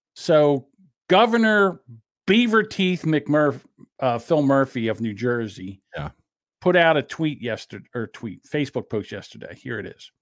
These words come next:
Speaker 1: "We are not going to manage covid into zero. We have to learn how to live with covid as we move from the pandemic to an endemic phase
Speaker 2: Endemic.
Speaker 1: of this,"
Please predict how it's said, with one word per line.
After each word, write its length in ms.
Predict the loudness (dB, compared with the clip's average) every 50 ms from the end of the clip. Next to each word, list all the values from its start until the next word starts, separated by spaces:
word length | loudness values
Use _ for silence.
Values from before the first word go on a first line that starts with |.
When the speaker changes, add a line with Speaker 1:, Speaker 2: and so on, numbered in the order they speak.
| _
Speaker 1:
"We 140 | 0 2 4
are 60 | 4
not 220 | 4 4 4 4 4
going 260 | 2 4 4 2 0
to 100 | 0 0
manage 480 | 2 2 2 2 2 0 -2 -4 -6
covid 420 | -2 0 0 2 2 0 -2 -4 -4
into 220 | -4 -4 -4 -4
zero. 480 | -2 -2 -2 -2 -2 -2 -4 -6 -10 -16 _ _ _ _ _ _ _ _ _ _ _ _
We 100 | -2 0
have 300 | 0 2 2 2 0 0
to 120 | -4 -6 -2
learn 380 | 2 4 4 6 6 4 4
how 140 | 4 2 2
to 80 | 2 2
live 360 | 0 0 2 4 4 4 4
with 180 | 2 0 0 0
covid 380 | 0 2 2 2 2 2 0 0
as 280 | 2 0 0 0 0
we 220 | -2 -2 -2 0 0
move 420 | 0 2 4 4 6 4 4 2 2
from 220 | 0 0 2 2
the 80 | 0 -2
pandemic 760 | -2 -2 0 0 0 0 0 0 0 2 2 0 -2 -4 -4
to 160 | -2 0 0
an 120 | 0 -2 -4 _ _ _ _ _ _ _ _ _ _ _ _ _ _ _
endemic 680 | -2 -2 0 2 0 0 2 2 0 0 -2 -6 -14 _ _ _ _ _ _ _ _ 0
phase 340 | 2 4 4 4 2 -2
Speaker 2:
Endemic. 20 | -6
Speaker 1:
of 80 | -8
this," 200 | -8 -8 -8 -10